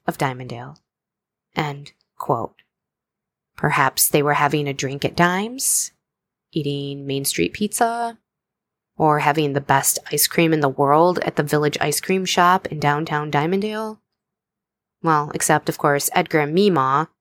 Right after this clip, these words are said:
didn't do any of that because those places didn't exist in that capacity quite yet. But that's how I would spend an evening in Dimondale. Months went by and no new leads, all dead ends.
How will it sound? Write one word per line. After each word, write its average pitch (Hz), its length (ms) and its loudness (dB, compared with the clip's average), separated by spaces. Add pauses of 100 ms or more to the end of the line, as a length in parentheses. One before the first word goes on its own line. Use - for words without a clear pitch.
didn't 143 220 -6
do 143 160 -2
any 175 200 4
of 127 100 -2
that 139 280 4
because 160 260 -4
those 156 160 -2
places 151 400 0
didn't 147 320 -4
exist 147 480 -4 (400)
in 277 140 2
that 220 220 2
capacity - 680 -4 (240)
quite 139 360 -4 (280)
yet. 151 380 -8 (180)
But 196 140 0
that's 190 220 2
how 170 240 0 (120)
I 190 380 0
would 170 120 -4
spend 139 220 -4
an 127 140 -16
evening 139 320 -12
in 139 120 -12
Dimondale. 127 580 -10 (1160)
Months 214 320 0
went 285 200 -2
by 143 400 2
and 147 160 -8
no 165 180 2
new 175 220 2
leads, 135 500 -2 (220)
all 156 220 2
dead 139 280 2
ends. 110 420 -8